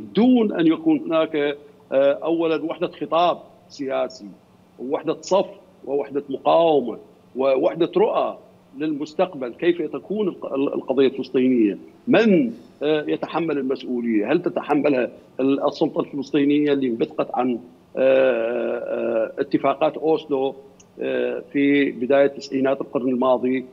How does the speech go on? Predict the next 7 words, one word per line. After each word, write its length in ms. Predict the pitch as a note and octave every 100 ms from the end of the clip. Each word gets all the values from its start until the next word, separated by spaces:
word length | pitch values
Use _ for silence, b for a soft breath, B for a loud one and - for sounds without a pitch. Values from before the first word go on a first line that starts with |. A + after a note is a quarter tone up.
| - -
وفشلت 600 | B2 A#2+ F3 G3 E3 C3+ - -
حقيقة، 680 | C3 D#3+ D3+ D3 C3 C3 A#2 -
آه، 200 | A#2+ B2 A#2+
في، 320 | C#3 C3 C3+ C3 - - _ _ A#2
آه، 240 | B2 -
انتزاع 760 | A#2+ - D3 D#3 D#3 D3 - B2
ال-، 300 | B2 B2